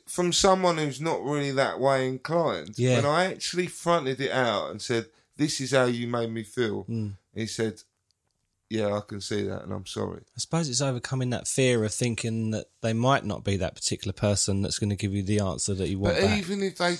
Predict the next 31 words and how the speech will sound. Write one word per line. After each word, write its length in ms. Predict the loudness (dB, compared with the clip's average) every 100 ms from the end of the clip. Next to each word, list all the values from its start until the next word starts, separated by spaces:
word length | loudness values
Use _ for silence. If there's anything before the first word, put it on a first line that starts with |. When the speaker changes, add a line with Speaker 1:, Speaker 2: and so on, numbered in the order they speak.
| 2
Speaker 1:
don't, 340 | 2 2 -4
Brad, 300 | -2 -2 -2 -6 -10 -2
even 360 | 0 0 2
if 160 | 0 4
they 200 | 2 2 4
don't, 360 | 6 6 4 6
Speaker 2:
Yeah. 380 | 8 8 6 0 _ _ _ _ _ _ _ _ _ _
Speaker 1:
like, 320 | 2 4 4 -2 _ _ _ _ _ _ 2
how 220 | 6 6
much 260 | 4 2 4
worse 320 | 6 4 2
can 200 | 0 2
you 60 | 4
make 300 | 4 4 2
it? 140 | 4
I 160 | 6 8
Speaker 2:
No. 80 | 8
Speaker 1:
uh, 340 | 4 2 0 4
how 140 | 6
much, 240 | 6 2 2
at 180 | 2 4
that 280 | 4 2 2
point, 240 | 2 2
how 140 | 4 4
much 240 | 2 -2
worse 300 | 2 4 2
could 180 | 0 0
I 200 | 4 6
have 120 | 4 2
made 360 | 2 4 2 -4
it 240 | -8 -10